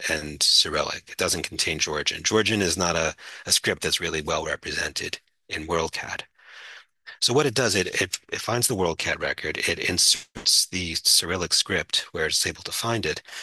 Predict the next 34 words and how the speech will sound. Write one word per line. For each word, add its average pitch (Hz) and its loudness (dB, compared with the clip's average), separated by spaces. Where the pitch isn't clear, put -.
but 123 0
then 139 4
what 127 4
it 113 4
isn't 127 4
able 120 0
to - -4
find, 117 0
it 92 -2
runs 90 2
through 92 2
Script - 2
Shifter. - -2
And 95 0
because, - 4
uh, 82 -2
the 92 0
oh 87 2
oh 87 0
eight 85 0
field 85 -6
is 80 2
set - 2
to 101 -2
Georgian, 82 -2
it 101 -2
knows 98 4
to, 80 -4
to - 0
run 85 0
that 76 -2
conversion, 76 -2
you 80 -10
know, 78 -8